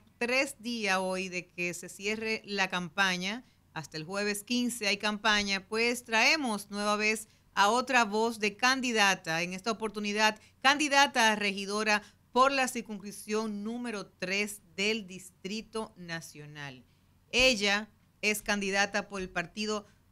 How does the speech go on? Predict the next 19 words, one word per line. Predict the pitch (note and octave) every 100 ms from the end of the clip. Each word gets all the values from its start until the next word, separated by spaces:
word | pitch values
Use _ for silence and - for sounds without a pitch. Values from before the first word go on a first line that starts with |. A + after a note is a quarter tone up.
| _
Revolucionario | G#3+ A#3 B3+ D4 C#4 B3+ A#3+ G#3+ G3+ G3+ G#3 A3 G#3+ G#3
Dominicano. | - F#3 F3+ F3 E3+ E3 D#3+ D#3+ D#3+ D#3 D#3 _ _
Un | G#3+ A#3
orgullo | B3+ A3+ A#3 A3 G3+ G#3+ G#3+ _ _
para | G3 F#3
los | F#3 G#3+ A3+ A#3+ C4 -
ca-, | G#3 G3+
los | G3 A3
P | -
R | G#3 G#3
D | G#3+ G3
istas | F#3 - F3+ F3+ F3+ _ _ _ -
tenerla | G#3 G#3 A#3 B3+ B3
en | - G3+
nuestra | G3 G#3 G#3+ G#3
boleta. | F#3 E3 D3 C#3 C3+ C3+ - _ _ -
Y | A#3+
sobre | A#3+ A#3 A#3+
todo, | A#3 G#3+ G#3 G#3 G#3